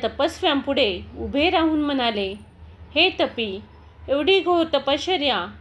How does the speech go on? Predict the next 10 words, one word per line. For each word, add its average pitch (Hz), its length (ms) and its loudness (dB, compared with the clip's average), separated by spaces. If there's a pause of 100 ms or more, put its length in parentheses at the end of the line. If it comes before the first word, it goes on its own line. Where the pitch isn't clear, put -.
(120)
तुम्ही 277 200 0
कशासाठी 294 640 0
करत 233 380 0
आहात?" 214 280 0 (840)
ते 262 60 2
मधुर 254 400 2
शब्द 247 320 0
ऐकून 226 500 0 (460)
ध्यानमग्न 285 760 2
मच्छिंद्रांनी 240 960 0